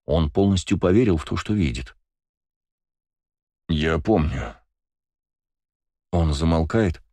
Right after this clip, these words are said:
и я все жду, что сейчас он откроет глаза, заморгает, выходя из этого транса, в который его погрузила сестра. Но он сгибается и, кажется, еще глубже погружается в воспоминания.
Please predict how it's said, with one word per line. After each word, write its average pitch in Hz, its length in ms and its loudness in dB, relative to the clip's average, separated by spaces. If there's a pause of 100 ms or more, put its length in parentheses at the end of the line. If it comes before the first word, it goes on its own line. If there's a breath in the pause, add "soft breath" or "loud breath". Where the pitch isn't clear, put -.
(500)
и 73 80 -2
я 139 280 2
все 127 260 -4
жду, 104 260 0
что - 200 -6
сейчас - 380 -4
он 82 80 0
откроет 85 380 0
глаза, 71 400 0
заморгает, 82 560 0
выходя 87 320 0
из 82 160 2
этого 82 240 0
транса, 101 400 0
в - 40 -10
который 87 320 0
его 85 180 2
погрузила 87 520 0
сестра. 90 580 -2 (1000)
Но 87 160 0
он 85 140 0
сгибается 78 720 -2 (600)
и, 82 80 -6
кажется, 117 380 -2
еще 120 340 0
глубже 117 400 0
погружается 107 640 2
в 90 100 -2
воспоминания. 80 800 -2